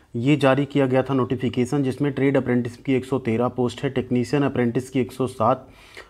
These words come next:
और ग्रेजुएट अप्रेंटिस की टोटल फ़ोर्टी वन पोस्ट है। मिनिमम एज अठारह साल and मैक्सिमम चौबीस साल यहाँ पे रखी गई है, ऐसे कैंडिडेट एलिजिबल होंगे। And जो रिजर्वेशन है वो जो उड़ीसा गवर्नमेंट का गाइडलाइन है उसके according यहाँ पे रिजर्वेशन रहेगा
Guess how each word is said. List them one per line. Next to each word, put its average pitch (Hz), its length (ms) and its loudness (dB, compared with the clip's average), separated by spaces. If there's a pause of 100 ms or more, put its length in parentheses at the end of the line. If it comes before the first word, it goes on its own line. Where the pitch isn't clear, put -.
(160)
और 131 180 4
ग्रेजुएट 139 380 4
अप्रेंटिस 131 440 0
की 139 100 -8
टोटल 127 280 0
फ़ोर्टी 117 360 -2
वन 110 180 0
पोस्ट 92 360 -8
है। 90 160 -8 (400)
मिनिमम 143 360 4
एज 156 120 2
अठारह 127 340 2
साल 151 220 0
and 143 100 0
मैक्सिमम 135 380 -2
चौबीस 131 400 -2
साल 131 160 2
यहाँ 123 200 -2
पे 127 100 -2
रखी 113 300 -2
गई 131 160 2
है, 127 140 0
ऐसे 110 280 -4
कैंडिडेट 117 360 0
एलिजिबल 110 400 0
होंगे। 120 280 0 (580)
And 135 140 4
जो 156 120 4
रिजर्वेशन 135 580 2
है 143 80 0
वो 143 160 2
जो 131 140 2
उड़ीसा 117 260 0
गवर्नमेंट 127 400 2
का 127 100 2
गाइडलाइन 113 440 0
है 123 80 0
उसके 117 260 -2
according 117 320 0
यहाँ 110 160 -2
पे 107 120 -4
रिजर्वेशन 107 560 0
रहेगा 117 360 -2